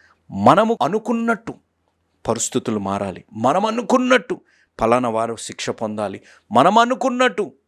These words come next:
ఇది జరగాలి, అది జరగాలని మనం కోరుకుంటాం. No. మనిషి అనుకునేది లిమిట్ ఉంటుంది, it is finite. కానీ దేవుడు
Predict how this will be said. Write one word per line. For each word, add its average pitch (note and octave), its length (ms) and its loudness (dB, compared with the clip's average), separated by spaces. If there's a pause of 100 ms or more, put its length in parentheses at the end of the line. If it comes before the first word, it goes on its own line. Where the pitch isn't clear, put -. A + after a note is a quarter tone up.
ఇది A2+ 200 -8
జరగాలి, A2+ 640 -2
అది A2 200 -2
జరగాలని D3 580 -2
మనం G#2+ 240 -6
కోరుకుంటాం. G2+ 800 -10
No. F#2+ 100 -6 (1300)
మనిషి F3+ 480 2
అనుకునేది F3 880 0
లిమిట్ A#2+ 760 -4 (480)
ఉంటుంది, - 340 -12 (640)
it D#3+ 100 6
is D3+ 100 0
finite. F3+ 600 -6 (760)
కానీ A#2 260 -2
దేవుడు B2 720 0